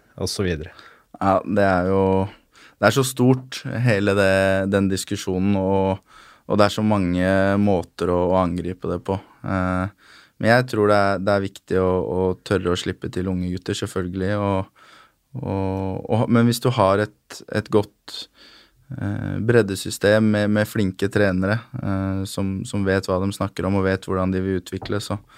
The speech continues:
Speaker 2: så vil det komme fram flere også. Jeg synes vi begynner å, å bli flinkere også til å tørre å bruke, eh, yngre spillere, eh, ikke bare i Frisk, men, men i alle andre klubber. Sparta er et godt eksempel i år, hvordan de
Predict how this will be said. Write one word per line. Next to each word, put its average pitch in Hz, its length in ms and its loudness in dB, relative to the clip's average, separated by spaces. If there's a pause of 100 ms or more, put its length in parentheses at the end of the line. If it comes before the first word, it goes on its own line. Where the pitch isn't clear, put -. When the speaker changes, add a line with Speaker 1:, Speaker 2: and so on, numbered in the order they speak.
(280)
Speaker 2:
så - 140 2
vil 117 220 6
det 117 80 -6
komme 101 260 2
fram 92 240 -2
flere 95 240 2
også. 104 240 0
Jeg 101 160 0
synes 98 220 -4
vi 101 100 -2
begynner 92 400 0
å, 95 60 -2 (720)
å 123 100 0
bli 123 220 6
flinkere 104 480 2
også 104 260 -4
til 98 220 0
å - 20 -6
tørre 98 300 0
å 98 80 0
bruke, 92 500 -2 (140)
eh, - 340 -12 (240)
yngre 101 240 2
spillere, 101 480 0
eh, 98 460 -2
ikke 101 180 -2
bare 95 220 0
i - 20 -18
Frisk, - 380 -8
men, 95 260 -2
men 101 220 0
i 104 40 4
alle 95 220 2
andre 90 240 -4
klubber. 98 320 -2
Sparta - 380 -2
er - 20 0
et 101 80 -2
godt - 160 -6
eksempel 92 380 -4
i 92 80 0
år, 98 100 -2
hvordan 95 240 0
de 92 100 -2